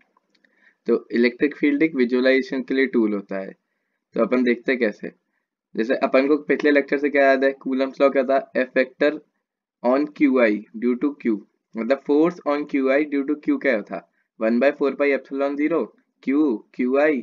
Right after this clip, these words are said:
upon R square, R cap। तो ये अपन ने क्या किया कि फोर्स लिया, और फोर्स का क्या है कि अपन को पता है हर एक चार्ज पार्टिकल पे इस क्यू के चक्कर में फोर्स क्या लग रहा है, one by four pi epsilon zero Q, Q I by R square, R cap। तो अपन क्या कर सकते हैं इसे,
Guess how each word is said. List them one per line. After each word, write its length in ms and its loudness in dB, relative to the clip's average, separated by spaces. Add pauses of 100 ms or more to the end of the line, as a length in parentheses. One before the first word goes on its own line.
(220)
upon 340 -4
R 160 0
square, 340 0 (140)
R 180 -2
cap। 260 -6 (920)
तो 140 0
ये 60 2
अपन 240 -4
ने 100 -2
क्या 120 0
किया 220 -4
कि 80 -6 (100)
फोर्स 340 -2
लिया, 220 -6 (540)
और 140 -2
फोर्स 480 -4
का 180 -6
क्या 200 2
है 140 2
कि 180 -8
अपन 260 -4
को 80 -6
पता 200 -4
है 80 0
हर 140 -2
एक 140 -6
चार्ज 280 0
पार्टिकल 400 -2
पे 100 -10 (100)
इस 220 -8
क्यू 200 -4
के 100 -4
चक्कर 300 -6
में 100 -4
फोर्स 260 -4
क्या 120 -4
लग 140 -2
रहा 120 -2
है, 80 -6
one 260 -6
by 80 -2
four 240 -2
pi 80 -2
epsilon 340 -6
zero 300 -4
Q, 160 -2 (160)
Q 240 -2
I 140 -2
by 140 -2 (120)
R 120 0
square, 280 -4
R 100 -2 (120)
cap। 120 -6 (640)
तो 60 0
अपन 200 -2
क्या 100 -4
कर 140 -2
सकते 280 -6
हैं 60 0
इसे, 220 -8